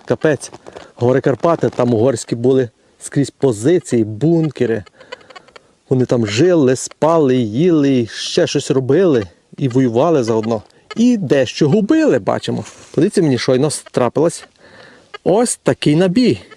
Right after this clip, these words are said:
малесенький, пістолетний. Правда, піддуставша,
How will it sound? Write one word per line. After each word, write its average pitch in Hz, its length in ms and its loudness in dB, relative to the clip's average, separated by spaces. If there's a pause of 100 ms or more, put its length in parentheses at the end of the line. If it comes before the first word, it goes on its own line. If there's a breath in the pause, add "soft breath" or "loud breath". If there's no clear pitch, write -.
(140)
малесенький, 131 720 2
пістолетний. 131 880 -2 (760 loud breath)
Правда, 175 440 2 (100)
піддуставша, 139 880 0